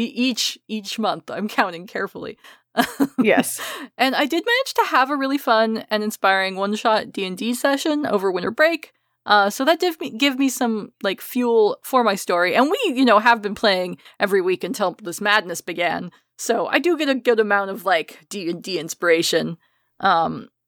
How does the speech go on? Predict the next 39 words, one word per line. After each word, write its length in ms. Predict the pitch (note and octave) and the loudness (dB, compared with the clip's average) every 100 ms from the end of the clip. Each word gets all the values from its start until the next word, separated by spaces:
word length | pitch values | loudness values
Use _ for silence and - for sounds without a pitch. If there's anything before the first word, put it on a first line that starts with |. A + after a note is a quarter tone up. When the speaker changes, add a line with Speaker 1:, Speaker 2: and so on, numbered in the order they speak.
| - | -10
Speaker 1:
so 120 | A#3 B3+ | -4 -2
I 40 | |
think 280 | C4 F4+ E4+ | 0 -2 -6
for 160 | - E4 | -2 0
a 80 | B3+ | 2
while, 420 | A#3 A3+ A3+ - | 4 4 4 0
that's 300 | F#3 F#3+ - | 0 0 2
all 80 | A#3 | -2
just 180 | G#3+ - | -2 -2
kinda, 220 | G#3+ G3+ | -2 -2
kinda, 300 | - G#3 F#3+ | -2 -2 -2
like, 340 | F#3 - - _ _ | -2 -2 -6 _ _
percolate, 580 | A3+ C4 C#4 A#4+ - - _ _ _ _ - | -10 0 2 2 -4 -16 _ _ _ _ -4
hang 160 | A#3 A3+ | -2 0
out 100 | A#3 | 0
in 80 | |
my 120 | A3 G#3 | 0 0
brain 260 | A3 A3+ | 0 2
a 60 | B3 | 2
bit. 280 | D4 D4+ D4 _ _ _ | 4 4 2 _ _ _
Uh, 240 | - A3 G#3+ | 0 2 2
it 120 | C#4 | 2
is 180 | E4 E4+ | 0 0
frustrating 600 | - G4+ - F4+ E4+ D4+ | 2 2 4 4 4 2
because 260 | C4 D4+ C4 | 0 0 2
in 80 | C4 | 2
many 180 | C4 | 2
ways 220 | D4+ C#4 C4 | 4 2 4
I'm, 140 | A#3+ | 2
like, 120 | A3 - | 2 2
really 260 | G3 G#3+ | 0 2
eager 300 | G#3+ G#3+ A3+ | 0 2 0
to 140 | G3+ G3 | 0 0
get 120 | G#3 | 0
working 260 | G3 G3+ G#3 | 0 0 0
on 80 | F#3 | -2
the 60 | |
story 400 | - D#4+ C#4+ C4+ | -4 0 0 2
again 380 | B3 A#3+ A3+ A3 | 2 2 2 0